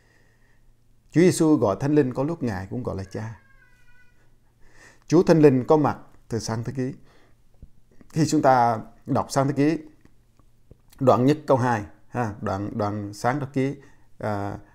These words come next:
đoạn một câu một thì câu hai nói rằng thần của Chúa ngự trên mặt vực,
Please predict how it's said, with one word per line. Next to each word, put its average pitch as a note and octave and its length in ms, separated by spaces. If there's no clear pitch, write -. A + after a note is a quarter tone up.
đoạn G2+ 240
một F2+ 240
câu A#2 140
một G2 360
thì A2 100
câu A#2 180
hai A2 240
nói A#2 180
rằng G#2 180
thần B2 260
của B2 140
Chúa C3 120
ngự B2 260
trên A2 200
mặt F#2 140
vực, F#2 220